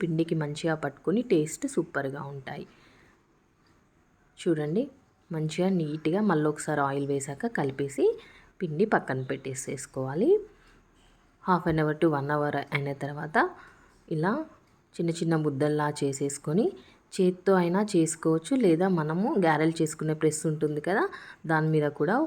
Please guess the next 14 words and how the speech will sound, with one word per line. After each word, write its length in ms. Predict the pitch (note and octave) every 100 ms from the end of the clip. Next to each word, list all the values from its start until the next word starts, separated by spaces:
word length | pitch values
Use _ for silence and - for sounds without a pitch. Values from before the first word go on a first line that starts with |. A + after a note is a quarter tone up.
| - - _ -
ఒత్తేసుకోవచ్చు. 840 | D3+ - C#3+ - - C#3+ D3 - C4 G4 - _ _ _ _ _ _ _ _ _ F3+
మీకు 140 | F#3 F3+
ఒకవేళ 280 | E3+ F3 F3 F3
చేత్తో 320 | F3 E3+ F3 F3
రా-, 300 | D#3+ D#3 D#3 - D#3+ D#3+
రాదు 320 | D#3 D#3+ E3+ E3+
సరిగ్గా 340 | D#3 D3+ D3 D#3+ D3+
అనుకుంటే 400 | D3 D#3 F#3 F4 G4+ - - - - F3+
గారెలు 300 | E3+ E3 E3
చేసే 180 | E3+ E3 D#3+
ప్రెస్తో 320 | D#3 D3+ D#3+ D#3
కూడా 140 | E3 C4+ C#4
ఈజీగా 340 | E3+ D3+ C#3 C#3+ C#3
చేసేసుకోవచ్చు. 840 | C3 C3+ C3+ - C3+ C3+ C3+ A3+